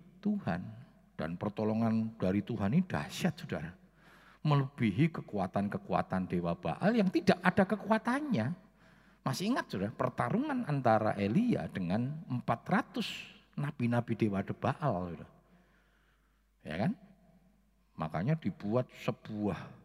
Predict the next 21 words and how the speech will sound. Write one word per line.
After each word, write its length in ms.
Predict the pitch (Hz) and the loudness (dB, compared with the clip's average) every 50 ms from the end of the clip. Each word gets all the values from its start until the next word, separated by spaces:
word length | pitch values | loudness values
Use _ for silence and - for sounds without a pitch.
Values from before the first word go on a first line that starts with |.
| _ _ _ _ _ _ - - - - - - - - - _ _ _ _ - | _ _ _ _ _ _ -20 -20 -20 -20 -20 -20 -20 -20 -20 _ _ _ _ -4
eh, 320 | 101 95 95 92 90 87 - 98 | -2 0 2 2 0 0 -2 -4
apa, 220 | 101 - 127 151 180 196 202 190 - | -4 -2 0 0 0 0 -2 -4 -4
eh, 760 | 95 98 98 95 95 92 92 92 92 90 90 92 87 90 92 123 156 - - - - | -4 -4 -2 -2 -2 -2 -2 -2 -2 -2 -2 -2 -4 -6 -6 -8 -8 -10 -12 -12 -10
keadaan 580 | - - - - 120 - - - - - 156 180 170 | -8 -4 -2 -2 -2 -2 -2 -4 -2 0 0 2 2
yang 160 | 139 120 110 | 2 0 0
memang 540 | 117 127 131 131 131 143 170 190 190 185 175 | 0 0 0 0 0 0 0 0 0 0 0
rasanya 560 | 175 160 143 139 - 151 139 143 147 156 147 | 0 0 -2 0 -2 -2 -2 0 0 0 0
itu 300 | - 151 156 - - 214 180 | 0 -4 -4 -2 -2 -2 -2
secara 640 | - 160 - - - 123 123 123 127 131 131 139 - - - - - - - - - - | -2 -4 -2 -2 -4 -2 -2 -2 -2 -2 -2 -4 -6 -8 -16 -20 -20 -20 -20 -16 -8 -4
manusia 580 | - 135 135 139 147 143 135 139 165 196 202 | -2 0 0 0 0 0 0 2 2 2 2
tidak 320 | 220 208 180 - 98 85 87 | 2 2 0 0 0 0 2
gampang, 540 | - 127 151 180 196 170 - 76 76 - - - - - - - - - - | 2 4 6 6 4 4 2 0 -4 -6 -8 -10 -14 -20 -20 -20 -20 -14 -10
ya, 260 | 78 76 87 131 165 180 - - - _ - | -6 -4 -2 0 -2 -2 -4 -8 -20 _ -4
tidak 260 | - 107 - - - | -4 -2 -2 -2 -2
gampang. 460 | - 98 - 147 165 156 - - - - - - - - _ - - _ _ _ _ _ _ _ _ | -2 0 0 0 0 -2 -4 -6 -8 -14 -18 -20 -20 -20 _ -20 -20 _ _ _ _ _ _ _ _
Dewa 240 | - 71 69 80 - | -12 -10 -8 -8 -8
Baalnya 420 | - - - 73 82 85 95 104 101 - | -6 -8 -6 -6 -4 -4 -2 -4 -4 -4
disuruh 320 | 90 85 - 87 90 90 | -6 -6 -6 -6 -8 -6
dulu, 240 | 85 - 98 95 90 | -4 -4 -4 -2 -2
nabi-nabinya 880 | 82 82 85 82 - 80 80 - 85 82 82 - - 87 85 82 80 73 | -2 -4 -4 -4 -6 -8 -8 -6 -6 -6 -6 -6 -6 -6 -4 -4 -4 -6
empat 240 | 76 78 78 78 | -8 -8 -10 -10